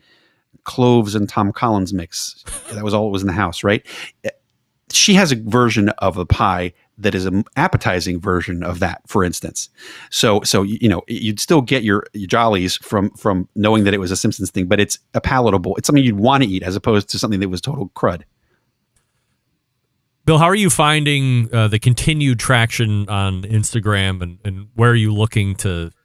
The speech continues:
Speaker 2: continue to take this over the next handful of months? Like, what's, what's big on the food scene that you're hearing about that you're looking forward to reviewing?
Speaker 1: Uh, well, a couple different things. First of all, I, I d-, I don't think since the last time I was on here,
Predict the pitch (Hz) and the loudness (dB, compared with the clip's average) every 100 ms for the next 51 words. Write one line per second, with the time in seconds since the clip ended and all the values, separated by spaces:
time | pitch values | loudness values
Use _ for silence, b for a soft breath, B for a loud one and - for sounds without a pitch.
0 | _ 113 110 127 107 98 110 104 98 - | _ -4 0 0 0 0 0 0 -4 -4
1 | 101 90 92 90 - 92 87 95 85 87 | -4 -4 -4 -6 -4 -4 -4 -8 -6 -6
2 | - 90 110 113 - - - 101 95 113 | -6 -2 0 0 -4 -10 -4 -4 2 2
3 | 107 101 90 - 117 107 - 107 98 95 | 2 0 -2 0 2 2 0 -2 -2 -6
4 | 95 - 139 127 113 104 101 98 98 98 | -6 -2 0 2 0 0 -2 -2 -6 -4
5 | 95 - 90 92 85 82 78 82 71 _ | -4 -6 -6 -6 -4 -6 -6 -6 -8 _
6 | _ _ _ _ _ _ _ _ _ _ | _ _ _ _ _ _ _ _ _ _
7 | _ B B B B _ _ _ _ _ | _ B B B B _ _ _ _ _
8 | _ _ _ - 127 120 120 123 123 214 | _ _ _ 0 2 4 4 4 4 4
9 | 127 117 98 87 202 214 110 98 104 107 | 4 4 2 2 2 2 2 2 2 2
10 | 117 123 _ 110 113 101 - 113 196 208 | 0 -2 _ -2 -2 -2 -4 -2 -2 -2
11 | 196 160 - 110 110 - 107 95 85 98 | -4 -6 -2 0 -2 -2 -4 -2 -6 -6
12 | 98 95 90 | -4 -2 -6